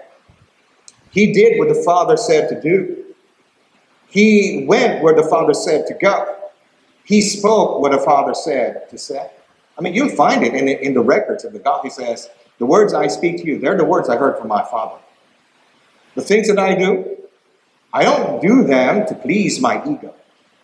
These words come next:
He doesn't have any. I don't do them to attract attention. That's not the point. I'm not doing them, uh, so I can get many likes on Facebook. Well, there's no Facebook.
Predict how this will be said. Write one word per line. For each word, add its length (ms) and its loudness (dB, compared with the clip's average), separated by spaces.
He 80 0
doesn't 320 2
have 220 0
any. 260 -6
I 100 2
don't 300 0
do 260 4
them 280 0
to 120 -6
attract 500 -4
attention. 480 -6
That's 180 -8
not 180 0
the 80 -8
point. 300 -8
I'm 220 0
not 500 0
doing 400 2
them, 520 2
uh, 840 2
so 140 -4
I 80 4
can 220 -2
get 200 0
many 280 -2
likes 340 0
on 140 -4
Facebook. 360 -6
Well, 180 -6
there's 200 -14
no 60 -12
Facebook. 380 -14